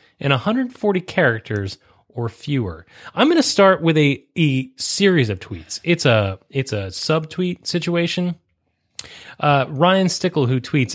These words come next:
at R Stickle twenty-four, said, "Please stop calling him Cap ten." Now, of course, you and I know that this is near and dear to our heart. He continued with a subtweet or reply, whatever you wanna do there.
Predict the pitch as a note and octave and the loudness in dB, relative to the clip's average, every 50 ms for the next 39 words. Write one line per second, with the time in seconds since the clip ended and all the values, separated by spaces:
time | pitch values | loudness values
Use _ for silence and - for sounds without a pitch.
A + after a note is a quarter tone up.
0 | - - C3 C3 A#2+ - _ - C3+ C#3 C#3 C3 B2 A2+ - - D3 - A#2+ A2 | -4 -2 0 0 0 -2 _ -2 0 2 2 2 0 -2 -4 -6 -8 -8 -8 -6
1 | - - C#3+ A#2+ A2 - - C3+ A#2+ A#2 - - B2 G#2+ - - - - F#3 G3 | -4 -4 -2 -2 -4 -4 -4 -2 -2 -2 -2 -4 -6 -8 -6 -8 -4 0 2 2
2 | G3+ G#3 G#3 A3 A3+ G3+ G3+ - - - - - F3+ E3 E3 E3 E3 - - _ | 4 4 2 2 0 0 -2 -6 -8 -10 -2 0 2 4 4 2 2 -2 -8 _
3 | - - - - E3+ E3 D#3+ D3 C3+ B2 A#2 A2 G#2+ G#2 G2+ - _ _ _ _ | -14 -6 0 2 2 2 2 2 0 0 -2 -2 -4 -4 -8 -10 _ _ _ _
4 | - - - C#3+ C3 B2 - _ _ - - D#3 C#3+ B2 G#2+ F#2 E2 D#2+ - _ | -8 -4 -2 -2 -2 -2 -6 _ _ -4 -2 0 2 2 0 -2 -6 -12 -20 _
5 | _ _ _ _ _ _ _ _ _ - - F2+ G2 F#2+ - - A2 F#2 - - | _ _ _ _ _ _ _ _ _ -12 -12 -12 -12 -14 -12 -10 -8 -8 -10 -12
6 | - - A#2+ A#2 A2 G#2 G2+ F#2+ F#2+ F#2 F#2+ F2+ F2 F#2 G2+ G2 G2+ F#2 F2+ F2+ | -16 -12 -8 -6 -4 -4 -4 -6 -8 -8 -10 -12 -10 -10 -8 -8 -8 -8 -8 -6
7 | G2+ G#2+ G2+ F#2 F#2 G#2+ A2 G2 F#2 G#2 A2+ G#2+ F#2+ B2+ A#2+ G#2+ G#2+ - _ _ | -6 -6 -6 -6 -6 -6 -6 -6 -6 -6 -6 -2 0 2 2 0 0 -4 _ _
8 | - - - - - - - - - - _ _ _ _ _ _ - - F3+ - | -20 -20 -20 -20 -20 -20 -20 -20 -20 -20 _ _ _ _ _ _ 0 0 0 2
9 | - D#3+ D3+ - F#3+ F3 D3+ C#3 B2 A#2+ A2+ A2 - D3 B2+ A2 - B2 A#2 A#2 | 4 2 2 4 4 4 4 2 2 2 0 2 2 2 0 2 0 -2 -2 -2
10 | - - - _ _ _ - C3+ C3 A#2 A2+ A2 A#2+ - C3 C3+ C3+ C3 B2 A#2 | -6 -12 -20 _ _ _ -4 -2 0 0 0 -2 -4 -10 -16 -16 -16 -12 -10 -10
11 | A2+ - - - A2+ G#2 G2+ G#2 A2+ C3 C#3+ C#3 C3+ A2+ G2+ F2+ F2 E2 E2 E2 | -10 -8 -6 -4 -2 -2 -2 -4 -4 -6 -8 -8 -8 -8 -10 -12 -14 -14 -16 -20
12 | E2 E2 E2+ E2+ E2 E2+ - G#2+ G2+ G2+ | -20 -20 -18 -18 -18 -16 -14 -12 -12 -12